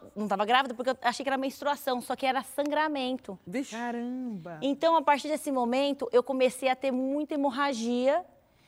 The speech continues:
Speaker 1: e com um risco de mais de oitenta por cento de perder a minha filha, que era a Zoe, que eu não sabia que era essa Zoe.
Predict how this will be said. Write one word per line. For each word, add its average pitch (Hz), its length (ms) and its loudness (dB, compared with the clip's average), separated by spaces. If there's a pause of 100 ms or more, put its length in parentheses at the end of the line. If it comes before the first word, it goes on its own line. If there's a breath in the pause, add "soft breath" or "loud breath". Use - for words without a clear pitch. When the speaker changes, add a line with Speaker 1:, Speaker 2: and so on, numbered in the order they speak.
(320 soft breath)
Speaker 1:
e 302 160 2
com 311 400 -2
um 262 140 4
risco 294 360 -2 (140)
de 240 160 -2
mais 277 360 4
de 302 100 2
oitenta 294 400 2
por 285 160 -4
cento 294 180 -6
de 277 80 -6
perder 277 640 2 (960)
a 214 100 4
minha 220 160 4
filha, 226 260 0
que 240 100 2
era 240 300 4
a 220 140 0
Zoe, 226 260 2
que 233 60 -6
eu 247 40 -2
não 240 40 -6
sabia 233 200 -2
que 240 60 0
era 254 140 -6
essa 269 40 -6
Zoe. 190 200 -4